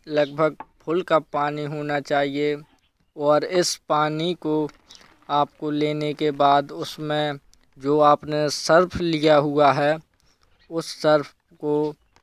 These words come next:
एक चम्मच, लगभग एक चम्मच आपको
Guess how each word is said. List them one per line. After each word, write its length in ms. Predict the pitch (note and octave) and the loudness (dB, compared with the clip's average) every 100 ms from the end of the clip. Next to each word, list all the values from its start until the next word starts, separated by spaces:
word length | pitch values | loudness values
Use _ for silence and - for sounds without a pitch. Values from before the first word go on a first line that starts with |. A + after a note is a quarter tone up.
| _ _ _ D#3 | _ _ _ 0
एक 280 | F3 F#3 | 2 2
चम्मच, 580 | - E3 D#3 D#3 D#3 - _ C#3 | 0 0 0 0 0 -4 _ -10
लगभग 460 | C#3 C#3 C#3 D3 B2+ - | -6 -4 -2 -4 -6 -6
एक 200 | E3 D#3 - | -4 -4 -4
चम्मच 380 | D3+ D3+ E3+ - _ _ _ _ _ - | -4 0 0 -2 _ _ _ _ _ 0
आपको 680 | D3 D3+ _ D#3 D#3+ E3 | 2 2 _ -2 0 0